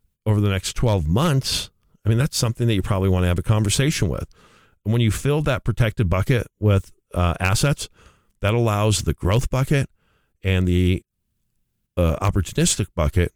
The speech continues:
to just potentially grow that much more.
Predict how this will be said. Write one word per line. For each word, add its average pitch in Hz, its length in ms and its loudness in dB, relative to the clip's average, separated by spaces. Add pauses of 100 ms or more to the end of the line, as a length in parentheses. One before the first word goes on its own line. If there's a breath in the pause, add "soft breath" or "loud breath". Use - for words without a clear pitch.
(160)
to 95 100 -2
just 104 400 0
potentially - 640 0
grow 80 360 0 (120)
that 87 320 0
much 82 460 0
more. 67 320 0